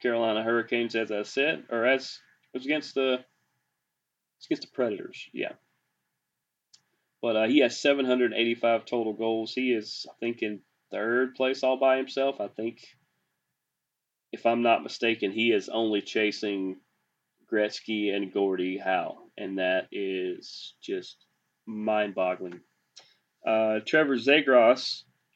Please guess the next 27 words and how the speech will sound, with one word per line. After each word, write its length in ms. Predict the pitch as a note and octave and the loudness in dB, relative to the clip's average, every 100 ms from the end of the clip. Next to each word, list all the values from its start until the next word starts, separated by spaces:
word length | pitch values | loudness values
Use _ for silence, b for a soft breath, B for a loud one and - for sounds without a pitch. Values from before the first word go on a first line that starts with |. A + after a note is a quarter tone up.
| - | 0
has 420 | G#2+ G#2+ G#2+ A2 | 2 2 0 -2
really 280 | B2 B2+ B2 | 0 4 6
lifted 340 | B2+ B2+ A#2 | 6 4 -2
the 80 | G#2+ | -4
Ducks 400 | G2+ A#2 A#2+ - | 6 6 6 2
recently. 540 | A#2+ A#2+ B2+ B2+ C#3 - | 0 0 -2 0 0 -4
They 200 | B2 A#2+ | -2 2
were 120 | B2+ | 4
on 80 | A2 | 2
a 40 | |
seven-game 540 | G#2 - B2+ A#2 A2+ G2+ | 0 0 0 2 0 -2
slide 480 | - A2+ A#2+ A2+ A2+ | -2 2 6 6 4
until 300 | A2 A2+ G#2+ | 0 -2 -2
he 240 | A#2+ C3 | -2 -2
made 280 | A2 G#2+ G2+ | -2 -2 -2
some 180 | - G2+ | -6 -2
just 300 | A#2 G#2+ - | 0 0 -2
incredible 640 | G#2+ - - A#3+ E3 A#2 | -8 -12 -4 2 2 2
goals 300 | G#2 A2+ A2 | 2 4 4
the 100 | G#2+ | 2
other 100 | G2 | 0
night 240 | G2 G2+ G2 | 0 0 -2
that 100 | G2+ | 0
gave 160 | A2 | 0
'em 60 | G#2+ | 0
a 60 | G2 | -2
win 320 | G#2 G#2+ | 0 0